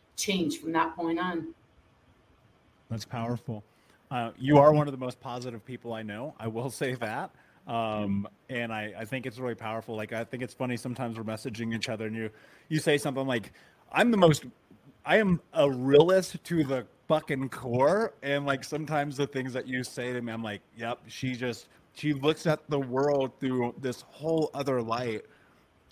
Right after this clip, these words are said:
Speaker 2: And, and I, I resonate with that a lot too. I mean, anger, I think, is just a, such a, a big part of the human experience. I think for myself, it's played both a detrimental and a pivotal role in my ability to be who I am today.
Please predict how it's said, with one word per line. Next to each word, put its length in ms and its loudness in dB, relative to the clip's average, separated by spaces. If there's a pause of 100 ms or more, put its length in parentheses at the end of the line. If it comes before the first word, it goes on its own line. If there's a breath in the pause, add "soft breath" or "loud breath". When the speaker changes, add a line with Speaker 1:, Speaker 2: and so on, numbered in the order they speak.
Speaker 2:
And, 320 4
and 140 2
I, 140 0
I 120 4
resonate 440 2
with 140 -6
that 120 -2
a 40 -4
lot 300 -4
too. 300 0
I 20 2
mean, 280 -2 (420 soft breath)
anger, 420 0
I 120 2
think, 460 -10
is 360 0
just 240 -8
a, 60 -10
such 280 -8
a, 80 -4 (160)
a 60 -6
big 240 -4
part 240 -6
of 80 -6
the 100 -10
human 300 -4
experience. 880 -6 (100)
I 160 2
think 340 -6
for 360 4 (420 soft breath)
myself, 580 2
it's 140 0
played 640 -6 (340 soft breath)
both 440 6
a 80 -4
detrimental 920 -2
and 200 -4
a 40 0
pivotal 540 -2
role 360 2
in 140 -2
my 180 2
ability 440 -4
to 100 -4
be 200 -6
who 180 -6
I 140 -2
am 320 -8
today. 460 -6